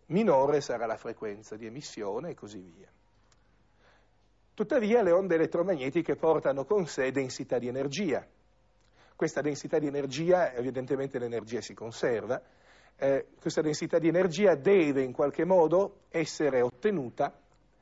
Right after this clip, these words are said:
eh, per il mezzo di un impoverimento dell'energia meccanica totale del sistema. Eh, se questo atomo emette energia, io prevedo in qualche modo che perda energia meccanica,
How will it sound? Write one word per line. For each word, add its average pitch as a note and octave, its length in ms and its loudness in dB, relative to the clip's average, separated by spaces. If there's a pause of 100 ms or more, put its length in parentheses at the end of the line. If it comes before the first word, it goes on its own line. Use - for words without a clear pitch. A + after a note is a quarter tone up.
(320)
eh, C#3 280 4 (560)
per C#3 160 -2
il C#3+ 140 -2
mezzo D3+ 400 2
di D3+ 100 -2
un D3+ 300 2
impoverimento F3+ 960 2
dell'energia B2+ 580 0
meccanica B2+ 540 -2
totale G2+ 480 -2
del G#2 140 -10
sistema. G2+ 540 -16 (1080)
Eh, C3 320 0 (320)
se - 340 -2
questo - 380 0
atomo A#2+ 440 0
emette C#3 340 -4
energia, D3 760 0 (680)
io D#3 200 0
prevedo D#3+ 460 2
in A2 140 -6
qualche C#3+ 320 0
modo A2 400 -4 (240)
che - 160 -4
perda E3 880 2
energia C#3 640 0
meccanica, B2 760 -8